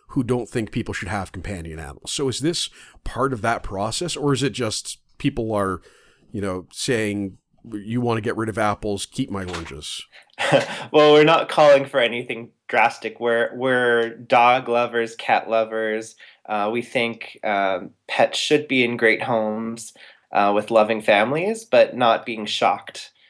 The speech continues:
Speaker 2: Um, so, so we're, uh, we're just calling simply for a ban on the, the use and sale of electric shock collars.
Speaker 1: And people who do want to get involved in this, obviously you can, uh, you can visit ban shock collars dot C A. There's a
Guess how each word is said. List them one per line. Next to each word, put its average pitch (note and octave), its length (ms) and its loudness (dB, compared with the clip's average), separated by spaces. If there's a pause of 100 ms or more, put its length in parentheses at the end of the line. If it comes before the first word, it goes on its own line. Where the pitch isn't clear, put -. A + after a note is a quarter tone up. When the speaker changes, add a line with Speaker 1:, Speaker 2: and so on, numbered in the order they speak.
(120)
Speaker 2:
Um, G2+ 560 0 (180)
so, A2+ 500 8
so C3+ 320 6
we're, A#2+ 340 6
uh, A2 300 2
we're C3+ 240 2
just D3+ 320 0
calling A#2 760 0
simply A2+ 480 -6
for G#2 360 -2
a G#2+ 180 0
ban G#2+ 460 0
on G2+ 380 -2
the, G2 360 0 (320)
the B2 80 4
use A#2 360 0
and G#2+ 120 -4
sale G2 340 6
of - 180 4
electric - 400 -2
shock - 280 -4
collars. - 520 -8 (340)
Speaker 1:
And D3 220 2
people A3 220 -2
who G#3 160 -2
do C3 240 -2
want B2+ 180 2
to G#2 60 -4
get G2 200 -6
involved F#2 400 -6
in F2 120 -6
this, D#2 160 -6
obviously C3 380 -2
you B2+ 60 -2
can, G2+ 300 -4
uh, F2+ 260 -6
you G#2+ 100 -12
can G2+ 120 -8
visit G#2+ 320 -8
ban G#2+ 200 -2
shock A#2+ 280 -4
collars G#2 280 -2
dot F#2+ 220 -4
C G2 240 -6
A. G#2 160 -2
There's F2 220 -8
a - 80 -16